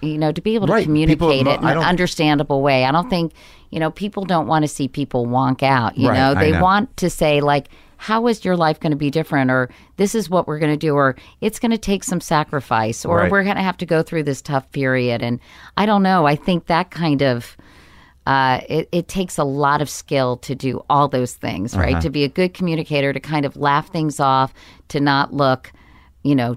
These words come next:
Speaker 1: too scorned or not pout. I mean, it's just
Speaker 2: Yeah.
Speaker 1: like for, for both of them, right?
Speaker 2: Yeah.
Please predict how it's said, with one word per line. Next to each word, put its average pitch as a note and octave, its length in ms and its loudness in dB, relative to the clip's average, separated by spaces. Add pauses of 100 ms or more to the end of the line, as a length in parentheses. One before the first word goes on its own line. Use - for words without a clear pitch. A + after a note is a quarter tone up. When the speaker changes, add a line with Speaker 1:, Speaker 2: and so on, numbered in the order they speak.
Speaker 1:
too C#3+ 280 -2
scorned D3 800 2
or C3 160 -2
not C#3+ 380 -4
pout. F#3 320 0
I G#3+ 100 2
mean, A3 220 2
it's - 100 -10
just B3 140 2
Speaker 2:
Yeah. G#3+ 80 2
Speaker 1:
like G3+ 260 -2
for, C4 180 2
for C4+ 220 -2
both D#4+ 320 0
of G#3+ 120 0
them, B2+ 280 -2
right? E3 320 2
Speaker 2:
Yeah. F#2+ 220 0